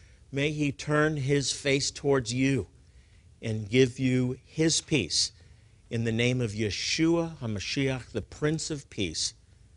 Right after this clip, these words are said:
Amen and amen. Hey, remember, if you have prayer needs, we're here for you. You can log on to our website, J V M I dot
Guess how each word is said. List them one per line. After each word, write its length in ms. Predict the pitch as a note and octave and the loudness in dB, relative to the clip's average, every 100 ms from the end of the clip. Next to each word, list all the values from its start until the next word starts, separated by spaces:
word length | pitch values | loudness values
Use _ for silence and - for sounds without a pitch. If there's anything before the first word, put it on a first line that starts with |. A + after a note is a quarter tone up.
| - - - - - - | -20 -20 -20 -20 -20 -8
Amen 460 | A2+ G#2+ G#2+ G#2+ E2+ - - - - - - - | -2 0 0 0 -2 -16 -20 -20 -20 -20 -20 -14
and 200 | G#2 G#2+ | -6 -4
amen. 420 | G#2 G#2 G#2+ F2+ - - - - | -2 0 -2 -2 -8 -20 -20 2
Hey, 100 | F3 | 6
remember, 380 | D#3 E3 F#3+ D3 | 6 6 4 2
if 100 | - | 2
you 80 | G3 | 4
have 120 | G#3 | 4
prayer 300 | - F3 F3+ | 4 4 6
needs, 400 | F#3+ C#3+ C3+ - | 6 6 4 2
we're 300 | B2 B2 F3+ | -4 0 0
here 280 | G3 F#3+ F#3 | 4 8 8
for 240 | - - | 6 -2
you. 400 | C#3 C3+ C#3 G#2 - - | 2 6 6 6 0 -14
You 100 | - | -8
can 160 | B2 B2+ | -2 2
log 260 | B2+ D3+ D3 | 4 4 2
on 180 | D3 C#3 | 0 0
to 120 | C3 | 2
our 140 | A#2 | 2
website, 500 | A2+ C3 - D3+ D3 - - - - - | 4 2 2 2 2 0 -20 -20 -20 -8
J 320 | A2 D3+ E3+ | 2 6 6
V 300 | D#3+ E3+ E3+ | 6 4 2
M 240 | E3+ D3 C#3 | 2 0 2
I 180 | C3+ C#3 | 2 0
dot 580 | G#2 G2 C3 C#3+ - | -2 2 4 4 -4